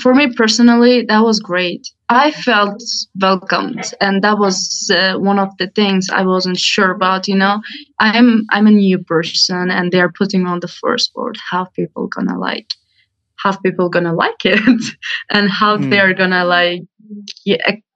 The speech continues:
Speaker 1: I, I had just a question: would they accept me or not? That was a, but that was a thing. But after we met, I, I became friends with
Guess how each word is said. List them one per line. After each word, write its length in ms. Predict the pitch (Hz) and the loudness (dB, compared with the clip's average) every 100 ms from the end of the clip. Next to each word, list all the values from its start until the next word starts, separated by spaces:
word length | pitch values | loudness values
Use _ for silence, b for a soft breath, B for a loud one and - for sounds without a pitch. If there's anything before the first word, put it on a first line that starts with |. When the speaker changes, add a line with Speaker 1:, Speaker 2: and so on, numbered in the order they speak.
| - 226 - _ _ _ _ | -18 -16 -18 _ _ _ _
Speaker 1:
I, 160 | - - | -2 0
I 140 | - 285 | 0 2
had 180 | 311 233 | 2 0
just 240 | 214 202 | -2 -2
a 60 | 190 | -6
question: 600 | - 202 208 - 180 170 | -2 0 0 0 -2 -4
would 140 | 185 - | -6 -2
they 220 | 180 175 | 0 0
accept 480 | - 165 175 175 - | -2 -4 -6 -6 -8
me 80 | 175 | -10
or 160 | 175 | -6
not? 460 | 175 202 175 - - - _ _ _ - | -2 0 0 -4 -8 -10 _ _ _ -6
That 100 | 185 | -2
was 220 | 185 180 | -2 -2
a, 240 | 180 190 214 | -4 -4 -4
but 140 | 180 | -2
that 120 | 190 180 | -2 0
was 180 | 180 180 | 0 -2
a 60 | |
thing. 280 | 180 208 170 | -2 -2 -2
But 160 | 180 180 | -4 -2
after 320 | 185 190 190 | -4 -4 -4
we 140 | 185 180 | -4 -4
met, 360 | 180 226 226 220 B B B _ _ _ _ 220 - | 0 0 -2 -8 B B B _ _ _ _ -20 -4
I, 260 | 247 269 - | 0 0 0
I 160 | - 294 | -2 0
became 320 | 294 247 220 | 2 2 2
friends 380 | 214 185 180 - | 2 -2 -2 -4
with 160 | 170 | -8